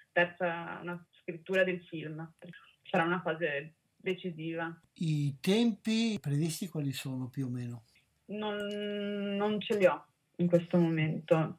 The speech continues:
Speaker 1: Mm, vogliamo cercare di fare, mm, il miglior lavoro possibile, eh, quindi senza dover fare le cose troppo di fretta, perché sennò rischiamo di perdere un po', cioè bisogna farle con calma e cercare di averlo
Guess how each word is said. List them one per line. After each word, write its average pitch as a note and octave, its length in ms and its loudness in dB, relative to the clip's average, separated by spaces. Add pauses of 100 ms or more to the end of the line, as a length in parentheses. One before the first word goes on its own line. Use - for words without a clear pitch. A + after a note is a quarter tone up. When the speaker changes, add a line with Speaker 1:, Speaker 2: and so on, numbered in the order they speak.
Speaker 1:
Mm, E3+ 460 4
vogliamo F3 680 6
cercare F3+ 640 6
di F3 180 -4
fare, E3 520 0 (340)
mm, E3 520 -6
il E3 40 -2
miglior F3 340 8
lavoro F#3 320 2
possibile, F3 1000 2
eh, F3 520 -2
quindi E3+ 720 0
senza F3+ 220 4
dover E3 420 6 (160)
fare F3+ 80 8
le F3 100 10
cose E3+ 200 2
troppo F3 260 0
di F3 100 0
fretta, - 520 -2
perché D3+ 680 -6
sennò E3 260 0 (200)
rischiamo F3+ 560 4
di F3+ 120 2
perdere E3+ 460 4
un E3+ 180 -4
po', D#3 600 -6 (180)
cioè D#3+ 240 6
bisogna F#3+ 400 2
farle F#3+ 460 6
con A3 220 -6
calma F3+ 680 2
e D#3 120 -14
cercare F3+ 600 0
di E3+ 240 0
averlo D#3+ 480 0